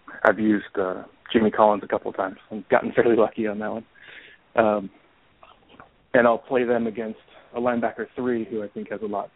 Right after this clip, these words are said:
better option that week, uh, and usually try and describe what I think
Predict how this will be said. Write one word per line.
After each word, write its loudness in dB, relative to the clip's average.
better 2
option 2
that 6
week, 2
uh, 0
and 4
usually 4
try 2
and -8
describe -8
what -10
I -12
think -8